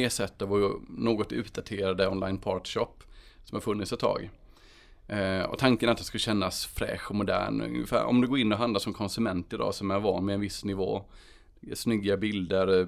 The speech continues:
snabbt gränssnitt, man ser direkt leveranstider, priser, alltihopa. Och det blir likadant här. Det blir som att gå in och handla online som konsument ungefär.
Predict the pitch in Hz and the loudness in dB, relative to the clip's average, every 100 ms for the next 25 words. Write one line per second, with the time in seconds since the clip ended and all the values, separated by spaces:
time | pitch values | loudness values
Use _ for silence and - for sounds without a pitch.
0 | 90 - 104 - 104 101 98 - 110 98 | -2 -6 -6 -4 -2 0 -2 -2 -4 -6
1 | - 104 - 104 98 98 - 101 101 98 | -6 -6 -4 -2 2 2 0 -2 0 0
2 | 101 - 110 110 95 95 95 95 107 98 | -2 -6 -6 -2 0 0 0 -4 -6 -6
3 | - 92 92 92 90 - - - - - | -4 -2 0 -2 -4 -18 -20 -20 -20 -14
4 | - 101 - 101 - 107 104 131 139 139 | -2 -2 -2 -6 -2 -2 0 0 2 2
5 | - 101 98 90 101 104 120 107 - 101 | 2 -2 -2 -2 -2 0 0 0 -2 -6
6 | - 98 92 95 95 95 92 - 95 - | -4 -4 -2 -4 -4 -2 -2 -4 -8 -14
7 | - - 104 110 - 107 101 104 107 104 | -18 -12 -10 -8 -6 -8 -6 -6 -6 -4
8 | 107 | -4